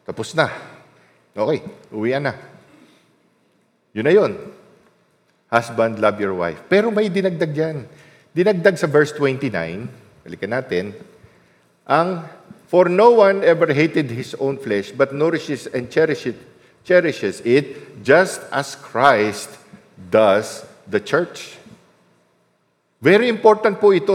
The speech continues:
sapagkat ito ay tinatalakay ang marriage between a man and a woman, pero at the same time ay kinukumpara ang relasyon ng mag-asawa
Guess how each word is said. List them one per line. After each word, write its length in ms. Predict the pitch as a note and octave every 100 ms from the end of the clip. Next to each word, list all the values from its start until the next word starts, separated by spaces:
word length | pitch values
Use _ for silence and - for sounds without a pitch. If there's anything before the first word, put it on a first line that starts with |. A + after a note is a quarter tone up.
| F3+
sapagkat 480 | G3 F#3+ - G#3
ito 320 | G3+ - F#3 D#3
ay 80 |
tinatalakay 720 | E3 E3 E3 F3 D#3+ D3+ D3+ D#3
ang 80 |
marriage 480 | D#3 D#3 D#3+ E3 C#3+
between 320 | D3 C3 C3
a 80 | A#2
man 540 | G#2+ C#3 E3 F3 F3 F3 - - _ -
and 160 | B2+
a 60 | G#2+
woman, 600 | A2+ F3 C3+ F2+ G2 A#2 - _ _ _ _ _ -
pero 320 | E3 G3+ A3+
at 80 | G3
the 140 | F3+
same 260 | - F#3 F3
time 240 | E3+ D3+
ay 160 | D3+ D3
kinukumpara 800 | F3+ F3 A#3 G#3+ G#3+ G#3 F#3+ F#3+
ang 80 | F3+
relasyon 800 | F3 E3 - F#3 F3+ A#2 G2 - - -
ng 180 | B2+ B2
mag-asawa 960 | B2 G3 A3+ F3+ - F#3+ G3+ A2+ F2 F#2+